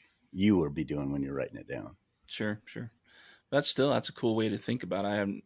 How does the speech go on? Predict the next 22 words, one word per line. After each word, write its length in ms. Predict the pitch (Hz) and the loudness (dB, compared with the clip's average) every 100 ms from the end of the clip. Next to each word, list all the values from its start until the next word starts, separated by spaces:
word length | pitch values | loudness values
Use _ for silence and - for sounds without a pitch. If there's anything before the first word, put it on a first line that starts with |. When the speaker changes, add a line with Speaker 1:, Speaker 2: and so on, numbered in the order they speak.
| - | -4
Speaker 2:
I 80 | 113 | -2
didn't 200 | 101 - | -2 -4
think 180 | 104 - | -6 -4
about 160 | 110 | -6
it 80 | 107 | -4
that 200 | 107 - | -6 -4
way, 140 | 104 | -4
but 100 | 98 | -4
you're 120 | - - | -4 0
right. 260 | 113 104 - | 2 2 0
All 120 | 101 | -2
that 140 | 92 | -2
history 400 | 120 117 - - | -2 -4 -4 -6
is 100 | 117 | -6
there. 360 | 107 101 101 110 - | -4 -2 -4 -8 -10
You 100 | 98 | -10
can 160 | - | -6
refer 300 | 95 - 95 | -8 -6 -8
back 280 | 95 98 101 | -6 -6 -8
to 120 | 95 | -10
it. 160 | 95 - | -12 -12
So 220 | - - | -14 -14